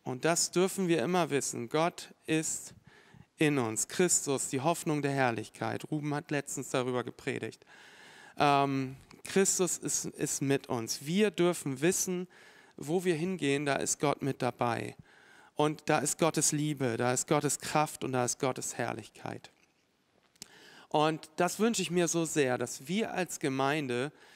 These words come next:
es uns bewusst machen, dass wir dieser Tempel sind, egal wo wir sind. Ob wir in Eutin sind, da sind wir dieser Tempel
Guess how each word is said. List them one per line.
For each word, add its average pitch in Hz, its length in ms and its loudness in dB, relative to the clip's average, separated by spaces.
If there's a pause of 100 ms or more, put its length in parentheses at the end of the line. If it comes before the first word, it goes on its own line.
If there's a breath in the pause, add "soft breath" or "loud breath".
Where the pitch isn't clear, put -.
(180 loud breath)
es - 140 -6
uns 160 180 -2
bewusst 156 560 0
machen, 123 520 -4 (460 loud breath)
dass - 340 2
wir 208 320 4
dieser 180 500 2
Tempel 147 760 0 (240 soft breath)
sind, 120 580 0 (100)
egal 185 640 2
wo 202 380 0
wir 127 140 2
sind. - 380 -6 (500 loud breath)
Ob 156 200 -2
wir 165 120 2
in 160 80 -2
Eutin 208 540 2
sind, 233 520 -2
da 147 100 0
sind 151 280 -2
wir 202 240 4
dieser 165 360 0
Tempel 240 640 0